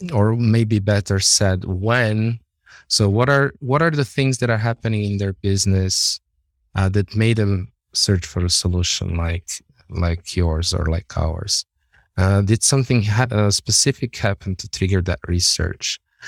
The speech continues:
You know, what kind of problems we were trying to solve, et cetera, et cetera. So really understanding the triggers, but also understanding how they buy, like, what the steps they go through, who is involved,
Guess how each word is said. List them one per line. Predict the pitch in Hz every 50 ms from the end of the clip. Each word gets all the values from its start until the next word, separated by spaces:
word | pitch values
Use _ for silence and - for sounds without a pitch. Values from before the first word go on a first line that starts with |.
| - - _ -
You | 107
know, | 104 104
what | 107 110 110 107
kind | - 120 110 107 104
of | 101 -
problems | - - 110 107 107 110 110 104 -
we | - 107
were | 98 98 92 -
trying | - - 95 92 95 98 98
to | - 95
solve, | - - - 92 92 90 90
et | - -
cetera, | - - 85 87 87 85 85 85
et | - -
cetera. | - - - - - - - - - _ - - - - - -
So | - - 104
really | 101 113 123 131 131
understanding | 120 113 104 101 - - 110 104 101 101 101 101
the | 95 98
triggers, | 92 - - - 92 90 90 87 90 90 -
but | - 98 92
also | 107 120 135 - - 131
understanding | 117 110 107 101 - - - - 104 104 104 104 101 101 101 101 - _ _ _ _ _ -
how | - - - 113 113 117 120 120
they | 110 117 107
buy, | 101 101 95 95 95 87 85 82 85 85 85
like, | 87 90 90 - _ -
what | 107 107 104 104
the | 101
steps | - - - - - 104 95 95 - - -
they | - 92 85
go | 90 95 90 87 85 -
through, | - - 92 87 87
who | - - 123 123
is | 120 110 - - -
involved, | 104 101 98 95 92 92 92 92 90 87 87 85 85 85 - - -